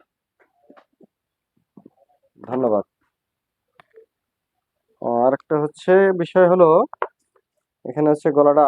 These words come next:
আড়াই ইঞ্চি দেবেন, ঠিক আছে? এটা আমাদের ব্যান্ড কলার হবে। ওকে,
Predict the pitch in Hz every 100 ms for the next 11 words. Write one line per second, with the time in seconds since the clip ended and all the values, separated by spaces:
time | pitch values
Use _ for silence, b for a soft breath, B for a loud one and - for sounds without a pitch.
0 | 131 139 147 143 151 147 147 214 - _
1 | _ _ _ _ - 220 233 120 - -
2 | - _ _ _ - 143 139 143 147 127
3 | 135 151 147 147 139 160 - _ _ _
4 | - _ _ _ _ _ _ _ _ _
5 | _ _ _ _ _ _ _ - 117 -